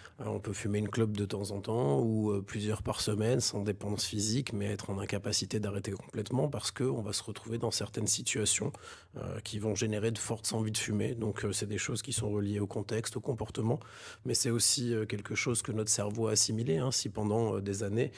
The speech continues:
euh, se retrouver dans une situation, euh, de stress ou de bien-être ou, euh, d'apéro, euh, génère une envie de fumer, effectivement, dès qu'on va se retrouver à nouveau dans cette situation-là, on va avoir cette forte envie, euh, qui vient, on appelle ça le craving, donc ça c'est la dépendance psychologique.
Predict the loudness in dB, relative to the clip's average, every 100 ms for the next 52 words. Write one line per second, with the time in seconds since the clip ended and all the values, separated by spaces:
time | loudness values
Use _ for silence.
0 | -14 -16 -10 -4 -4 -2 -2 -4 -6 -8
1 | -4 -2 -2 0 0 0 0 2 2 2
2 | 2 2 0 0 -2 -2 -2 2 2 0
3 | -2 -2 -2 -2 -2 -2 0 2 4 4
4 | 2 -4 -2 0 0 0 0 0 4 4
5 | 4 -2 -12 -8 -4 0 0 -2 -2 0
6 | 0 0 -2 0 2 2 0 -4 -2 0
7 | 2 0 -2 -2 -2 -2 -4 -2 2 4
8 | 4 6 6 4 2 0 -2 -2 0 0
9 | 0 0 -2 -4 -20 -16 -8 -4 -4 -2
10 | -2 0 0 -2 0 0 2 2 2 2
11 | -2 -2 -2 -4 -4 0 0 0 0 -2
12 | -2 -4 -4 -4 -2 -2 -2 -4 -2 -2
13 | -2 -4 -4 -2 -4 -4 -8 -4 -4 -2
14 | -4 -6